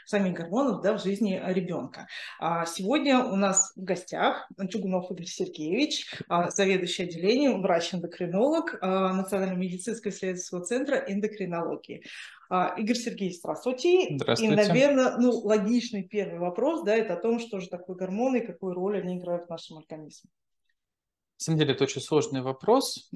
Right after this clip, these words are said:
Speaker 2: Э, изначально, когда живые существа только начинали возникать на нашей планете, возникла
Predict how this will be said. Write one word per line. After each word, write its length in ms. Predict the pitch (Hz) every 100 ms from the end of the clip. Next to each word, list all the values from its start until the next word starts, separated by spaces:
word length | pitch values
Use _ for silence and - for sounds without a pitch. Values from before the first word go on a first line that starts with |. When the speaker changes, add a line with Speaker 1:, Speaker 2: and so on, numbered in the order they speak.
| -
Speaker 2:
Э, 440 | 139 139 139 135 123
изначально, 640 | 139 143 - 196 214 190 165
когда 580 | 135 - 139 131 127 - _ _ _ _ _ _ _ _ _
живые 280 | 127 135 139
существа 400 | - - - 135
только 340 | - 120 - 123
начинали 340 | 117 - 170
возникать 420 | 139 139 131 127
на 60 | 135
нашей 180 | 120 -
планете, 460 | 139 190 233 196
возникла 880 | 143 131 151 175 - 151 139 127 -